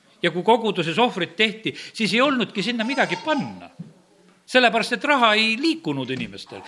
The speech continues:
Seda oli niivõrd pisut. Nii nagu me oleme praegu harjunud, et, et ikka on, et kas on kaardi peal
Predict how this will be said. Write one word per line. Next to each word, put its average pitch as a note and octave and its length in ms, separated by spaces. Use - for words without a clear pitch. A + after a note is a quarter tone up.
Seda A#3 200
oli A3 140
niivõrd B3+ 540
pisut. - 520
Nii A#3+ 100
nagu G#3 180
me G3 80
oleme G3+ 240
praegu A#3 240
harjunud, E3 300
et, D#3 180
et F3+ 240
ikka E3+ 200
on, C3 220
et - 80
kas F#3 240
on F3 120
kaardi B3 360
peal F3+ 300